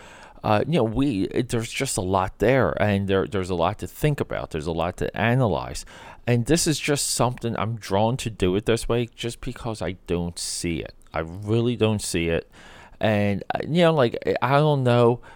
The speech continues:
uh, if me continuing this attitude and having things done in this fashion will really make the podcast pop. I think Dream Warriors was more designed for that.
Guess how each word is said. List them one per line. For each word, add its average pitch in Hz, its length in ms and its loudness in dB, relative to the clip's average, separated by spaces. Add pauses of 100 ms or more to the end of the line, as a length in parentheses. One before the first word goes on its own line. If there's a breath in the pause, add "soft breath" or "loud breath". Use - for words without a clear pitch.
(240 loud breath)
uh, 95 380 4
if - 220 -2
me 110 140 -2
continuing 98 760 -2
this - 340 -2 (240)
attitude 90 640 0
and 80 140 -6
having 95 360 -2
things 90 360 -6
done 87 260 0
in 82 140 -4
this 87 200 -4
fashion 98 640 -2
will 87 260 0
really 104 600 -4
make 95 300 -4
the - 80 -6
podcast 82 800 2
pop. 92 340 2
I 139 140 8
think 160 260 -4
Dream 113 260 -4
Warriors 120 480 -2
was 87 180 -6
more 95 360 -4
designed 87 760 -4
for 113 240 -4
that. 113 300 0